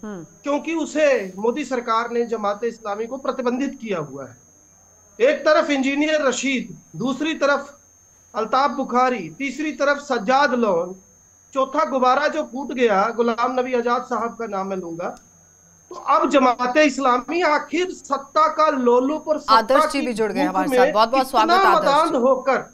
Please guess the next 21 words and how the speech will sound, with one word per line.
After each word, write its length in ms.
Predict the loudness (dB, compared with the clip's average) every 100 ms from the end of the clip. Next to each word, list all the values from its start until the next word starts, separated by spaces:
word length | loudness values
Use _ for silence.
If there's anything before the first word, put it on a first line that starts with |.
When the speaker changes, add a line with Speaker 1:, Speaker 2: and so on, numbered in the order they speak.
| _ _ _ _ _ -8
Speaker 2:
भाजपा 440 | -2 0 0 0
अपने 400 | 2 2 0 -6
नैतिक 460 | -8 -12 -20 -18 -14 -8
मूल्यों 340 | -4 -2 -2
से 160 | -4 -6
समझौते 600 | -8 -8 -2 -2 -2 -6
पर 160 | -6 -10
समझौता 640 | -10 -8 -4 -4 -2 -4
करती 280 | -6 -10 -14
चली 240 | -12 -10
जाएगी। 400 | -4 -4 -4 -10 _ _ _ _ -10
ये 60 | -8
ठीक 320 | -2 -2 -2
है, 120 | -4
कश्मीर 420 | -6 -10 -10 -8
में 200 | -8 -6
भाजपा 360 | -4 -6 -6 -8
का 140 | -8
जनाधार 600 | -8 -8 -10 -8 -6 -6
नहीं 240 | -8 -8 -8
है 280 | -8 -10